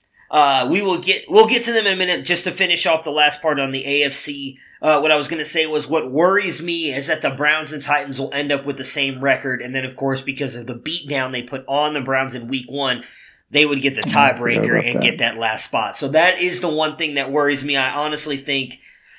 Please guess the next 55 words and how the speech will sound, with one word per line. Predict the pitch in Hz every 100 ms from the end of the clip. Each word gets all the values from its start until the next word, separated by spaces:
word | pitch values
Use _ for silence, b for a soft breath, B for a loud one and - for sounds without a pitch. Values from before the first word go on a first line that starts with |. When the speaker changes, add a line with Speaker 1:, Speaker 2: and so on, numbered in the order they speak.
| b b b b b _ -
Speaker 1:
if | 202 226 220
the | 220
Browns | 175 196 185 170
want | 151 170 160
to | 165
make | 170 151
the | 160
playoffs, | 131 165 160 151 151
they're | 160 160
gonna | 160 156 135
have | 139 131 131
to | 127
win | 117 120
out. | 117
I | 123
think | 127 143
they | 147
have | 135 143 131
to | 139
get | 120 120
to |
ten | 117 143 120
and | 107
six. | - 113 90 123
That's | 113
the | 147 139
only | 147 143 135
way | 131 123
I | 120
see | 117 135 120
them | 120
getting | 123 120 117
in, | 113
'cause | 123 117
I | 131
could | 156 131
see | 151 143
them | 143 143
going | 139 139 127
nine | 131 139
and | 135 131
seven | 143 127 123
with | 131
Tennessee. | 131 139 131 - 127
And | 127
then | 123
again, | 113 120 117
as | 113
I | 113
said, | - 120 110 98 b b b b
because | 151 160 196 185
Tennessee | 175 165 165 156
has | 147 143
that | 143 135
tiebreaker, | 147 135 143 139 143